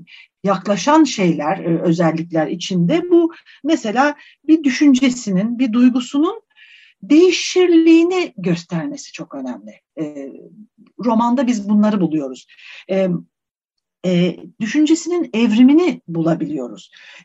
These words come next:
E, bir ilerlemeyi görebiliyoruz. E, ve, e, Proust yazar olarak, yazar Proust da, insan Proust da bunların farkında.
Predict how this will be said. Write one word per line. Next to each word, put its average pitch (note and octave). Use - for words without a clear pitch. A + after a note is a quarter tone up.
E, F3
bir D4+
ilerlemeyi C4
görebiliyoruz. D#3+
E, G3
ve, D#4+
e, G#3+
Proust -
yazar F#3+
olarak, C4+
yazar A3
Proust A3
da, -
insan F#3+
Proust -
da F3+
bunların E3
farkında. -